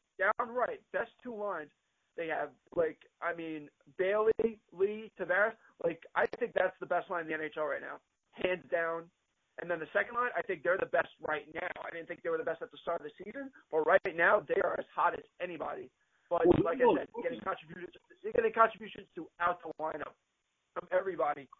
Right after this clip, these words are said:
Speaker 1: And, you know, the fourth line is back to the way they were. You know, what's called, Cizikas looks like a man possessed this year after, uh, he had an injury-filled season last year.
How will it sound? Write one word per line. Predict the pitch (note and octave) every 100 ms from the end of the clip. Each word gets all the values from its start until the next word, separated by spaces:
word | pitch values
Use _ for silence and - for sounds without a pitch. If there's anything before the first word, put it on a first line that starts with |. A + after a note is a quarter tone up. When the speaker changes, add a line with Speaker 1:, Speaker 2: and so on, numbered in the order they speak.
| _ _ -
Speaker 1:
And, | E3 E3+
you |
know, | E3+ E3
the | D#3+ -
fourth | G3 F#3+
line | G3+ F3+
is | D3+
back | E3+ E3+
to | E3
the |
way | E3+ E3 E3+ F3
they | E3
were. | E3+ E3+ E3 _ _ _
You | E3
know, | E3+ D#3 - _ _ _ _ _ D3+
what's | F3
called, | - D#3+ D3+ _ _
Cizikas | F#3+ F#3 G3 G#3 - E3+
looks | F3+
like | F#3 D3+
a |
man | D3 D#3 F3 E3+
possessed | D3+ - D#3 D3+
this | F3 D3+ F3
year | D#3+ -
after, | - D#3 D3+ D3 _ -
uh, | D#3 D3+ D3 C#3 -
he | E3
had | E3 - D3+ _ _
an | D#3+
injury-filled | E3 E3 E3 F3+ D#3+
season | E3+ D#3
last | D#3 D#3+
year. | -